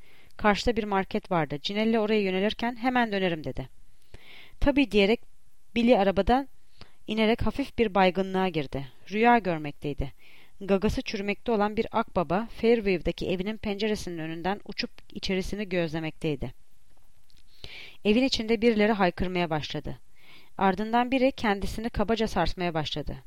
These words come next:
Billy, "Ha!" diyerek ayıldı. Cinelli arkasına yaslanarak derin bir iş çekti. "Aman William, beni böyle şeylerle korkutma." "Sen neden bahsediyorsun?" "Öldüm sandım be.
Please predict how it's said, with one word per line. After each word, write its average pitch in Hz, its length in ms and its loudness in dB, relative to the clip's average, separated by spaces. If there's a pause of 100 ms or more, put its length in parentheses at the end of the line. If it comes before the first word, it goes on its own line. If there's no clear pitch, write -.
(160)
Billy, 226 340 2 (240)
"Ha!" 247 320 2
diyerek 208 340 4
ayıldı. 160 460 0 (880)
Cinelli 240 420 4
arkasına 220 420 4
yaslanarak 214 600 2
derin 208 240 2
bir 185 60 2
iş 185 180 -2
çekti. 151 420 -2 (300)
"Aman 233 320 0
William, 196 340 2
beni 202 200 0
böyle 226 160 4
şeylerle 208 400 4
korkutma." 185 560 -6 (760)
"Sen 220 220 0
neden 269 300 6
bahsediyorsun?" 170 680 2 (1400)
"Öldüm 214 420 2
sandım 175 440 -2
be. 208 120 2